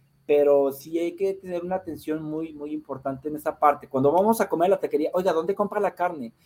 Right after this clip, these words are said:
¿Con quién es?". Y en dado caso, que hubiera algún modo para que ellos estuvieran certificados que tienen carne y cu-, incluso de origen zacatecano.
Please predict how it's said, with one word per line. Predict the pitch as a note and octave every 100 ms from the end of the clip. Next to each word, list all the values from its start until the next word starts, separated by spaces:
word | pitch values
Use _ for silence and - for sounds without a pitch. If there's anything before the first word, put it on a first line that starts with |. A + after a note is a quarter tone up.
| _
¿Con | - E3
quién | G3 F#3+
es?". | E3+ -
Y | D#3
en | D#3+
dado | F3 G3+
caso, | G#3 F#3+ G3+ A3+ - _ _ _ _ _ _ _ _
que | D#3+
hubiera | D#3+ F3+
algún | G#3+ A3 G#3+
modo | G3+ F3+ F3
para | E3
que | -
ellos | G3
estuvieran | A3+ G3+ F#3+ G3+
certificados | - - - E3 D#3+ E3 E3 F#3+
que | -
tienen | F#3 F3 F#3+
carne | F#3+ F#3 F#3 F#3+
y |
cu-, | F#3 E3 D#3
incluso | D#3 C#3 E3+ E3+ F#3
de | E3+
origen | D#3+ D#3 G3
zacatecano. | - F#3 C#3+ C#3 - D3+ D#3 A#2